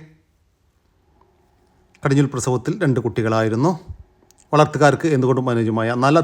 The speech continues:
തീറ്റയും കുടിയുമുള്ള ഈ സിരോഹി പെണ്ണാടിൻ്റെ ഉദ്ദേശിക്കുന്ന വില പതിനാലായിരത്തി അഞ്ഞൂറ് രൂപ. സ്ഥലം വരുന്നത് തിരുവനന്തപുരം ജില്ലയിലെ ആലക്കോടിനടുത്ത്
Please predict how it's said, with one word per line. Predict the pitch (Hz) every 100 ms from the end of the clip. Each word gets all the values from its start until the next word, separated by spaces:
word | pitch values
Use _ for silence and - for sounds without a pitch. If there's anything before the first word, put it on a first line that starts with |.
| 135
തീറ്റയും | 113 120 113
കുടിയുമുള്ള | 113 113 107 127 - - _ - _ - 180
ഈ | -
സിരോഹി | 151 151 139 143
പെണ്ണാടിൻ്റെ | 120 117 113 110 - 160
ഉദ്ദേശിക്കുന്ന | 135 139 135 107
വില | 127 156 -
പതിനാലായിരത്തി | 135 131 131 131 131 127 117 117 - 127
അഞ്ഞൂറ് | 107 98 98 95
രൂപ. | 95 156 - - _ _ _ _ _ _ _ _ _ _ _ _ _ -
സ്ഥലം | - 196 190 160
വരുന്നത് | 139 139 185 -
തിരുവനന്തപുരം | 151 143 143 143 147 131
ജില്ലയിലെ | 117 120 117 135 - 135 127
ആലക്കോടിനടുത്ത് | 139 - 139 123 113 101 165